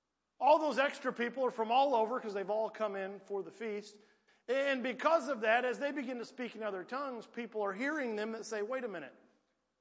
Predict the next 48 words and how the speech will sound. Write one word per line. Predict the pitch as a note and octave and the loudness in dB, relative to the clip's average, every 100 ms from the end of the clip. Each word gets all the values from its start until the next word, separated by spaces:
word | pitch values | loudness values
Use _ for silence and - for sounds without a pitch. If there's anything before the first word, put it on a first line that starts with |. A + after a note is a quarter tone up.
| - | -8
I | A3+ | -6
know | C#4+ C#4 | -2 0
where | B3+ | 0
he's | G3 G3+ G#3 | -2 -4 -8
from. | - A#3 A3 G3+ | -6 -4 -4 -4
How | F3+ | -6
does | G3+ G3 | -6 -6
he | G3 | -10
speak | F#3+ - G#3 F#3+ - | -14 -12 -10 -10 -10
where | E3 D#3+ | -10 -8
I'm | F3 | -10
from? | D#3+ B2+ A2+ - _ _ _ _ _ _ _ _ _ _ _ - | -12 -16 -16 -20 _ _ _ _ _ _ _ _ _ _ _ -6
I | |
know | F4+ F4 | -2 2
that | D4+ C4+ | 2 2
guy | A#3+ A3 | 2 2
hasn't | G#3+ G#3 G#3+ | 2 -2 -4
been | G3+ A#3+ | -2 -2
there. | G#3 | -2
How's | F#3 C4+ | -4 -6
he | C4+ | -8
speaking | G#3 B3+ A3 A3 | -10 -10 -8 -4
that | G3+ A#3+ | -4 -4
language?" | A3 G3+ F#3 F#3+ F3 | -6 -8 -4 -4 -2
And | F3+ - - - - - | -6 -8 -20 -20 -20 -4
all | A#3 C4 C4+ | 2 4 2
of | A3 | 0
a | |
sudden, | - D4 C#4+ C4 | -2 -2 -4 -4
tongues | G#3 A#3+ C4+ A#3+ | -4 -4 -2 -6
become | F#3 G#3 G#3+ G#3+ | -8 -8 -6 -6
something | - A#3+ A#3 A#3+ | -6 -6 -6 -8
that's | G#3+ F#3 - _ _ _ G3+ | -8 -10 -16 _ _ _ -2
known | B3+ C#4 C4+ | 2 2 2
and | C4 | 0
understood | B3 A3+ A3 - D#4+ D#4 C#4 | -2 -2 -4 -4 -2 -2 -4
to | |
be | G#3 A#3 | -4 -4
God | G3 B3 A#3+ | 2 2 2
speaking | - - D4+ - A3+ G#3+ | -2 -6 -4 -4 -8 -8
through | A#3 D#4 | -6 -6
people | - A3 G#3+ A3+ | -6 -6 -6 -4
in | A3+ | -4
languages | A3+ B3+ A#3 F#3+ G#3 | -2 -2 -4 -6 -8
they | G3+ A3+ | -8 -8
do | C4 A#3+ | -6 -6
not | A3 F#3 F3 | -6 -6 -6
know. | B3 A3 F3 | -10 -8 -10